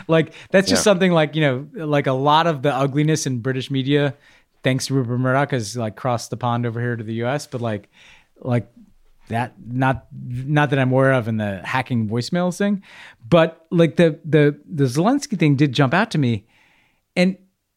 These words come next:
Speaker 1: it, it's the kind of thing that, like, drives me fucking crazy about Rupert Murdoch and, and Lachlan Murdoch as the kind of, you know, Kendall Roy C E O
Speaker 2: Mm-hmm.
Speaker 1: bros,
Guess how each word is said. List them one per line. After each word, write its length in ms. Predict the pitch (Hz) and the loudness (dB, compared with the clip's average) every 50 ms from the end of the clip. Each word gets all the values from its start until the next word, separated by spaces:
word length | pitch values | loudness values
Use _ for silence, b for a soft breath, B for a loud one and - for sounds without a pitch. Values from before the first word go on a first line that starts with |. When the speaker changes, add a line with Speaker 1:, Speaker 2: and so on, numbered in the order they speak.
| _ _ _ _ _ - | _ _ _ _ _ -4
Speaker 1:
it, 200 | 208 233 214 - | -4 -4 -4 -2
it's 220 | - 226 - - - | -4 -4 -2 -2 -2
the 60 | 214 | -4
kind 220 | - - 262 302 | -2 -2 -2 0
of 80 | 294 - | 0 0
thing 160 | - 247 233 | 0 2 2
that, 200 | 196 151 123 113 - _ - - - _ - | 2 0 0 -4 -12 _ -20 -20 -16 _ -2
like, 320 | 165 143 139 120 - _ _ _ _ - 214 127 | 0 0 0 0 -4 _ _ _ _ -16 -14 -12
drives 480 | - - 143 156 156 156 165 165 139 143 | -8 -4 0 0 2 2 2 0 0 -2
me 80 | 156 143 | -2 -4
fucking 460 | 120 - 147 127 - - 127 113 104 | -4 -4 -8 -8 -6 -6 -6 -6 -6
crazy 920 | - - - - - - 147 147 143 127 120 117 101 113 107 95 90 85 - | -8 -12 -18 -18 -12 -6 -2 0 0 0 0 -2 -4 -6 -8 -8 -10 -10 -12
about 340 | 127 104 107 101 98 95 - - | -10 -8 -8 -8 -8 -10 -12 -8
Rupert 360 | 120 123 123 117 - 117 104 | -4 -2 -2 -2 -2 -6 -6
Murdoch 440 | 104 107 107 104 104 101 98 95 - | -4 -6 -6 -6 -6 -6 -8 -6 -6
and, 160 | 110 107 - - | -8 -8 -6 -6
and 140 | 120 113 113 | -4 -4 -2
Lachlan 340 | 113 113 113 - - 117 110 | -2 -2 -4 -4 -4 -4 -4
Murdoch 420 | 107 107 107 104 104 101 98 - | -2 -4 -4 -4 -6 -6 -6 -8
as 180 | 104 101 95 - | -8 -8 -8 -8
the 220 | 117 107 101 101 98 | -8 -8 -8 -8 -10
kind 160 | - - 101 | -10 -8 -8
of, 160 | 95 92 - _ _ _ _ _ | -8 -10 -12 _ _ _ _ _
you 120 | - 120 107 | -4 -4 -4
know, 60 | 98 | -4
Kendall 340 | 98 - 123 117 113 107 104 | -4 -4 -4 -4 -2 -4 -4
Roy 440 | 107 110 107 104 104 101 98 92 - b b b b b b b b b b | -4 -4 -2 -2 -2 -2 -4 -6 -8 b b b b b b b b b b
C 260 | - - 131 127 123 | -10 -4 0 2 2
E 40 | 123 | 4
O 160 | 117 110 110 | 4 4 2
Speaker 2:
Mm-hmm. 80 | 98 90 | 0 0
Speaker 1:
bros, 520 | 113 123 113 110 110 107 107 101 - - | -2 -2 0 0 0 -2 -4 -6 -8 -10